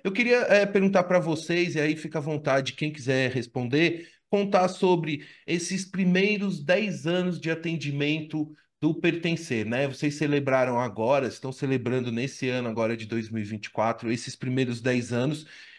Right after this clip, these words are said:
Queria, de forma, assim, até objetiva, que explicasse pra nossa audiência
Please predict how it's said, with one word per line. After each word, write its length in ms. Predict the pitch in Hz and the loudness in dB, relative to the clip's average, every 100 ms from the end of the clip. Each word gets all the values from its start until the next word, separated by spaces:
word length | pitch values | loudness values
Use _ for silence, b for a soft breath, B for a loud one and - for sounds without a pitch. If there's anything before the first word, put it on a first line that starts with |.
| B | B
Queria, 420 | 202 208 220 196 | 0 4 4 4
de 120 | 170 | -2
forma, 320 | 190 202 208 | 0 0 0
assim, 420 | 202 202 202 196 - | -4 -2 0 0 -4
até 500 | 156 - 254 269 226 | -4 0 2 2 2
objetiva, 680 | 185 165 185 185 202 208 175 B B - | 0 0 -2 -2 -2 0 -2 B B -12
que 80 | |
explicasse 500 | 196 - 214 208 196 | -10 -6 -2 0 0
pra 160 | 196 190 | 0 -2
nossa 320 | 190 190 190 | 0 0 2
audiência 640 | 175 165 165 190 196 185 | 0 2 0 0 -2 -8